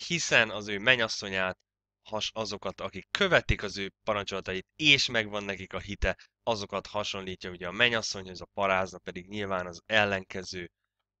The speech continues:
ö, fajta életmód. És a parázna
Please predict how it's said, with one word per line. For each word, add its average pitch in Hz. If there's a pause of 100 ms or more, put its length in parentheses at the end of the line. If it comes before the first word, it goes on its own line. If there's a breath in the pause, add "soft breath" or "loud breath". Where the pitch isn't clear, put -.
(100)
ö, 87 (200)
fajta 98
életmód. 90 (1600)
És 139
a 107
parázna 98